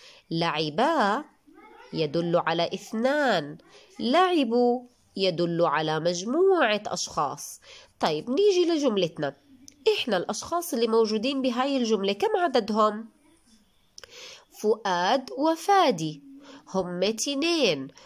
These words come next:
بما إنهم عندي هنا شخصين اللي قاموا بعملية اللعب، إذن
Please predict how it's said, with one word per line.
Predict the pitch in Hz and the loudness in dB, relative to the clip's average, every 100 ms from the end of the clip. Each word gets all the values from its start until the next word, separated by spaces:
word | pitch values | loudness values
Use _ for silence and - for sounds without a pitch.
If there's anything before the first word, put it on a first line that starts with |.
| - - | -20 -4
بما | 180 185 185 | -2 0 -2
إنهم | 302 330 302 226 | -2 0 0 0
عندي | 220 233 190 | -2 -2 -2
هنا | 196 214 180 143 | 0 0 0 -4
شخصين | 160 214 - - - 339 320 | -4 -6 -6 -8 -2 -2 0
اللي | 269 220 | 2 0
قاموا | 220 233 226 190 180 | 0 0 0 0 -2
بعملية | 160 175 185 190 208 196 185 - | 0 -2 0 -2 0 -2 -2 -4
اللعب، | 185 175 165 180 233 | -4 -2 -2 -2 -4
إذن | - 247 240 | -2 0 0